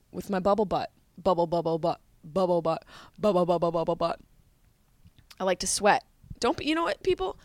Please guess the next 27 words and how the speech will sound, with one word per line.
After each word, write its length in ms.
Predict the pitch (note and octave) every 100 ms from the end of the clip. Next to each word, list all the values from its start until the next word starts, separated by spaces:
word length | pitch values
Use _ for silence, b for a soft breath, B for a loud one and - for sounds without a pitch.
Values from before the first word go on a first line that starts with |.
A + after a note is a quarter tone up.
| B B
Sweat 380 | - - F4+ -
a 60 | C4+
little 260 | A#3 G3
in 80 | F#3
your 100 | F3
life. 400 | E3 C3 - - _
That's 160 | - C4
one 260 | C#4+ D#4+ F#4
crazy 540 | - C#4+ D4+ C#4+ C#4+
thing 340 | - C4 A#3
Matthew 300 | G#3+ G#3 A3
McConaughey 580 | A3+ G#3 G#3 G3+ G#3 G3
said 300 | - G3+ F3+
that 100 | F3
I'm 80 | F#3
like, 180 | F#3 F#3
"You 60 |
know 140 | A3 C4
what? 220 | C#4 C#4
He's 220 | A#3 B3
right." 300 | A#3 A3 D#3
He 80 | G3
likes 200 | G#3+ A3
to 100 | G3
sweat 340 | - - A3 -
every 260 | G3+ G#3+
day. 280 | G3+ E3 -